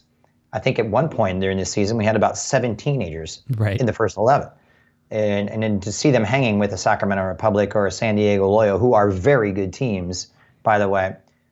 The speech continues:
Speaker 1: um, i-, is a testament in itself. So I think they're in the right direction, and they're learning the nuances of the game. And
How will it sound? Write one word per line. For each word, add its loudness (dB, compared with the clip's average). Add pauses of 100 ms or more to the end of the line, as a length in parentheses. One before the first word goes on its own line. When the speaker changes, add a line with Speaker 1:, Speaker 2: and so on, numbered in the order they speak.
(180)
Speaker 1:
um, -2 (240)
i-, -6
is -2
a 2
testament 0
in -6
itself. 0
So -2
I -2
think -2
they're 4
in 0
the 2
right 2
direction, 0
and 2
they're 4
learning 2
the 2
nuances 2
of 2
the 2
game. 2
And -2